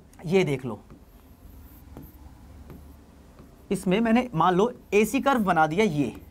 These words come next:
this is your एसी कर्व, ठीक है। एएफ़सी का, अ, एवीसी कर्व अगर यहाँ बनाया जाएगा तो बनेगा यू शेप ही, लेकिन वो इसके नीचे बनेगा, ठीक है। यहाँ पर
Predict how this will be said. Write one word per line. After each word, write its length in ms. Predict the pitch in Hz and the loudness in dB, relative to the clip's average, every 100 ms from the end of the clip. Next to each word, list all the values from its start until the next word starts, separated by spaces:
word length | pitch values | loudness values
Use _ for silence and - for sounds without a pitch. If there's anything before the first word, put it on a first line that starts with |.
| - 139 | -12 -8
this 180 | 175 | -4
is 120 | 214 196 | 0 2
your 240 | 226 - | 2 0
एसी 260 | 160 160 151 | -4 -2 -6
कर्व, 140 | - - - - - - | -6 -16 -20 -20 -14 -4
ठीक 100 | 156 | -4
है। 140 | 220 - - - - - 180 | -4 -8 -20 -20 -20 -6 0
एएफ़सी 360 | 208 240 294 | 2 2 0
का, 120 | 254 262 | 0 4
अ, 300 | 165 160 - | 6 4 4
एवीसी 340 | 208 247 277 | 2 2 0
कर्व 200 | 262 262 | 0 2
अगर 160 | 247 233 | 2 0
यहाँ 160 | 208 | 0
बनाया 200 | 208 208 | 0 0
जाएगा 240 | 202 190 240 | 0 0 -2
तो 100 | 247 | 0
बनेगा 280 | 208 226 240 | 0 2 2
यू 180 | 214 | 2
शेप 240 | 208 220 233 | 2 0 0
ही, 120 | 294 - - - - - | -4 -10 -20 -20 -20 -6
लेकिन 540 | 175 214 214 214 262 - - - - - - - - - - - | 0 2 4 2 0 -6 -20 -20 -20 -20 -20 -20 -20 -20 -20 -6
वो 180 | 175 247 | 2 2
इसके 220 | - 302 | 2 2
नीचे 260 | 254 214 247 | 4 4 2
बनेगा, 380 | 139 92 - - - - - - - - - - - - - | 0 -4 -12 -20 -20 -20 -20 -20 -20 -20 -20 -20 -20 -20 -8
ठीक 120 | 165 180 | -2 0
है। 180 | 214 - - - | 0 -6 -20 -2
यहाँ 160 | 143 185 | 2 4
पर 300 | 240 254 | 4 2